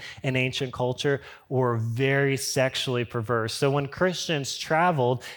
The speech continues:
it was considered normal Christian culture for you to open up your home to different Christians. And they would come and they would stay for a day or two. And this was considered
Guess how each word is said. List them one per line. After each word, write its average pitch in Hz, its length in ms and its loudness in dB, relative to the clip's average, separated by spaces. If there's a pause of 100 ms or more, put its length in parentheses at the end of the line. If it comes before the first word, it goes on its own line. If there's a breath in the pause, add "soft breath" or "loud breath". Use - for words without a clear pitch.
it 151 100 4
was 165 160 4
considered 143 520 0
normal 151 460 2
Christian 147 480 -2
culture 139 460 -2
for - 100 -8
you 135 140 0
to 131 140 -2
open 147 360 0
up 139 220 0
your 127 100 -4
home 143 340 0
to 135 120 -2
different 123 340 -2
Christians. 113 580 -6
And 131 120 -6
they 139 80 2
would 135 160 -2
come 147 240 2
and 139 80 -4
they 127 80 0
would 117 100 -4
stay 139 400 4
for 131 160 -2
a 131 60 0
day 131 240 2
or 131 80 0
two. 143 240 -2
And 139 100 -2
this 147 140 0
was 190 120 0
considered 160 560 2